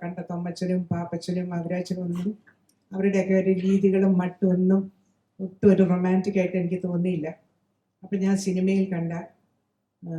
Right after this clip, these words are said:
ഓരോ രൂപങ്ങള്, ദിലീപ് കുമാറിന്റെ ശോകം നിറഞ്ഞ ഭാവവും, ആ, അതുപോലെ ബംഗാളി സിനിമയിലെ പല നായകന്മാരെയൊക്കെ ഫിലിം ഇന്ത്യ എന്ന് പറഞ്ഞൊരു മാഗസീനിൽ കാണുമായിരുന്നു. ഗുരുദത്ത് എൻ്റെ മറ്റൊരു വലിയ പ്രേമഭാജനമായിരുന്നു.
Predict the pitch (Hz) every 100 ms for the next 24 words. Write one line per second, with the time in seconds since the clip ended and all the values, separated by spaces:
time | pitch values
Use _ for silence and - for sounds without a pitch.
0 | 160 170 - 190 180 180 170 175 175 170
1 | 165 - - - 185 185 190 185 175 175
2 | 175 165 190 180 185 180 170 165 175 170
3 | 160 170 170 170 160 _ _ _ _ _
4 | _ _ _ 185 170 170 - - _ _
5 | _ _ _ _ _ - - - 196 190
6 | 185 185 - 175 175 185 190 - 185 180
7 | 180 175 170 175 170 170 170 175 175 175
8 | 175 175 175 190 185 196 196 190 190 185
9 | 175 165 175 175 - _ _ _ - 180
10 | 185 180 190 185 175 165 170 170 165 156
11 | 156 160 _ _ _ _ _ 180 190 208
12 | 214 202 185 185 180 - 190 180 180 190
13 | 196 180 180 185 175 180 180 175 156 156
14 | 151